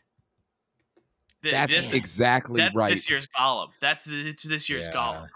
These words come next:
Speaker 3: it is. It's E A, so
Speaker 2: I'm
Speaker 3: you
Speaker 2: a
Speaker 3: know
Speaker 2: no.
Speaker 3: they put money into it.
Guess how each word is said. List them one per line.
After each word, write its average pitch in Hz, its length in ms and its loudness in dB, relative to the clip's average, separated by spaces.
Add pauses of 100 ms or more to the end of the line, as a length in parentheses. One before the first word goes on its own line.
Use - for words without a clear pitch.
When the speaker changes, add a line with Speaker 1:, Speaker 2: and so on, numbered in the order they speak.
(160)
Speaker 3:
it 101 140 -6
is. 92 420 -8
It's 117 180 -8
E 123 240 -2
A, 113 380 0 (680)
so 131 160 0
Speaker 2:
I'm 123 80 2
Speaker 3:
you 117 40 0
Speaker 2:
a 120 40 0
Speaker 3:
know 117 160 2
Speaker 2:
no. 127 60 4
Speaker 3:
they 135 120 4
put 156 260 2
money 110 320 -4
into 87 360 -10
it. 95 160 -10